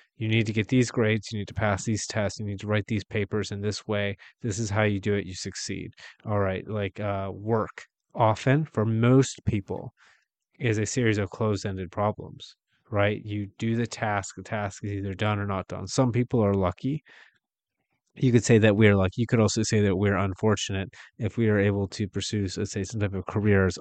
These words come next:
authors, because that's an open-ended problem, right? Because you could say, like, yeah, you need to write books that, like, sell, but, like, not really. It's like, you need to write books that you actually want to keep writing.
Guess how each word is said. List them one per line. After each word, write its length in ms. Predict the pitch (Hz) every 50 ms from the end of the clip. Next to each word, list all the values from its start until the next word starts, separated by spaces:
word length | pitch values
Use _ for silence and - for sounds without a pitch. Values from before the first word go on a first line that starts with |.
| -
authors, 520 | 120 107 101 104 101 - 107 98 95 90 -
because 260 | - 107 95 101 92
that's 180 | 104 95 - -
an 80 | 98 -
open-ended 580 | 113 110 101 - - 98 98 95 92 95 90 -
problem, 520 | - - 101 92 92 - 92 87 95 104 - _ - - - - _ _ _
right? 280 | 110 98 98 98 -
Because 440 | 104 101 90 - 107 101 90 - - - - - - - - _ -
you 160 | 139 127 123
could 160 | - 143 120
say, 200 | - - 143 127
like, 220 | 110 104 101 -
yeah, 140 | - 113 104
you 140 | 101 101 101
need 220 | 104 104 104 98 -
to 220 | - - 104 98
write 240 | 95 98 101 104 -
books 340 | - 110 101 92 - - -
that, 300 | - 107 98 92 92 - - _ _ _ - - _ _ _ _ _
like, 280 | - 117 107 101 92 -
sell, 420 | - - - 139 127 117 104 98
but, 220 | - 107 95 -
like, 180 | - 110 104 101 - - - - _ _ _ _ _ _ _
not 180 | - 202 214 131
really. 440 | 131 127 139 160 151 120 110 110 120
It's 180 | - - -
like, 140 | 120 113 -
you 60 | 143 139
need 120 | 143 139
to 60 | 123 117
write 200 | 120 123 120 -
books 240 | - 117 107 - -
that 80 | -
you 260 | - 120 110 110 110 101 - -
actually 380 | 127 120 113 - - - 113
want 280 | 101 104 113 117 120 -
to 80 | - 107
keep 200 | - - 110 85 90
writing. 440 | 110 107 107 107 98 95 90 107